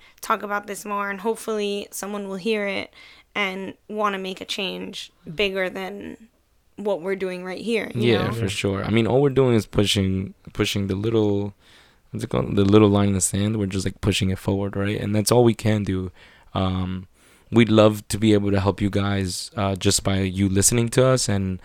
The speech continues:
Speaker 2: the conversations that we have on here. But at the same time, like, if you feel like you need help, you should, you should seek help, and you shouldn't feel some type of stigma towards it, or, oh, I said stigma, really weird.
Speaker 1: <laughs>
Speaker 2: You shouldn't feel some type, some sort of stigma towards it,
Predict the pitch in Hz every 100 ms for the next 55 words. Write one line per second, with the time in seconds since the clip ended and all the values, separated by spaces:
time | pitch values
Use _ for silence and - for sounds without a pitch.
0 | - - - 98 92 95 92 101 92 95
1 | 92 92 95 101 113 120 131 139 - -
2 | - - - 107 104 - 117 107 110 107
3 | 104 98 95 90 - _ _ _ _ _
4 | _ _ _ _ - 170 - 110 117 104
5 | 95 101 101 92 98 92 - 98 95 101
6 | _ 113 113 123 113 160 151 110 - 101
7 | 98 101 - 113 104 - 143 147 117 101
8 | 101 95 101 - 104 - - 156 - 113
9 | 98 104 98 95 95 95 95 92 - -
10 | - - 98 101 - - - - 92 92
11 | 101 95 95 92 92 156 147 - - -
12 | - 104 - 127 117 120 123 113 110 107
13 | 104 110 120 107 92 - 127 113 104 98
14 | 101 95 92 92